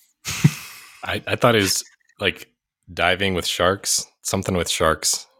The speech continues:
Speaker 2: I wasn't sure.
Speaker 1: Uh, you see, you, when Jesse starts talking about diving or sharks, I also kinda, like, you know, nod off. I'm not really listening. He just has such a jet-setting lifestyle. Um, <laughs> but, uh, we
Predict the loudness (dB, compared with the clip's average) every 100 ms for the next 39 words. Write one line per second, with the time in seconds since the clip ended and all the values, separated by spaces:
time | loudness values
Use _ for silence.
0 | -16 -8 -6 -4 -2 0 0 2 2 2
1 | 0 0 -2 -6 -14 -16 -14 -12 -14 -2
2 | 2 4 4 2 -4 -2 -2 4 4 4
3 | 2 2 2 2 0 0 0 0 0 -2
4 | -2 -4 -2 0 -2 0 -2 -2 -2 -2
5 | -2 -2 -2 -6 -12 -16 -8 -8 -8 -2
6 | 0 0 -2 -6 -6 -6 -4 -6 -8 -6
7 | -6 -6 -10 -6 -4 0 0 0 0 -2
8 | 0 -2 -2 -6 -6 -6 -10 -12 -12 -12
9 | -10 -12 -2 2 2 2 -2 -4 -10 -14
10 | -14 -12 -12 -8 0 0 4 4 6 6
11 | 4